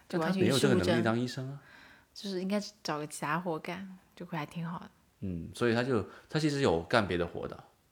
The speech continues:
Speaker 1: 他不会玩摩托嘛，
Speaker 2: 摩托车
Speaker 1: 玩得挺好的感觉。
Speaker 2: 改装，嗯。
Speaker 1: 但是就是他爸不让他玩，他把这个一戒，那就没了，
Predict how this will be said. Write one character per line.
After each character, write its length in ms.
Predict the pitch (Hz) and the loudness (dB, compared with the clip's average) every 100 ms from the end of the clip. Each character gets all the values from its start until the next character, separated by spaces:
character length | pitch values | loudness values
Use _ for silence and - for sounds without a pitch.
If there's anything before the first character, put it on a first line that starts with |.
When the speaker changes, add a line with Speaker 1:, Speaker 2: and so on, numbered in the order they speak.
| _ _ | _ _
Speaker 1:
他 180 | - 127 | -4 -4
不 220 | 113 107 | -2 2
会 40 | 120 | 4
玩 160 | 95 | 4
摩 200 | 101 95 | 4 2
托 180 | 95 98 | 2 -2
嘛， 80 | 87 | -2
Speaker 2:
摩 0 | |
托 0 | |
车 60 | |
Speaker 1:
玩 100 | 90 | -2
得 60 | 135 | -2
挺 160 | 151 143 | -2 0
好 160 | 92 | 0
的 60 | - | 0
感 200 | 170 - | -2 -4
觉。 80 | 190 | -8
Speaker 2:
改 60 | |
装， 100 | 131 175 | -10 -6
嗯。 360 | 175 165 170 175 _ _ _ _ _ | -4 -4 -8 -12 _ _ _ _ _
Speaker 1:
但 120 | - 98 | -6 -4
是 120 | 92 | -2
就 160 | 92 87 | -2 -4
是 460 | - 85 85 87 - | -2 -2 -2 -6 -6
他 80 | |
爸 140 | 110 127 | -4 -2
不 140 | 95 | 2
让 160 | 110 95 | 2 2
他 100 | 92 | 0
玩， 300 | 82 - 113 _ _ _ | -4 -8 -14 _ _ _
他 120 | 117 | -2
把 80 | 92 | 0
这 100 | 107 | 0
个 60 | |
一 120 | 101 | 0
戒， 380 | 98 - 98 - 101 | -2 0 0 0 -8
那 80 | |
就 200 | 90 82 62 - _ _ _ | -6 -6 -6 -14 _ _ _
没 140 | 87 82 | -8 -6
了， 160 | 110 | -6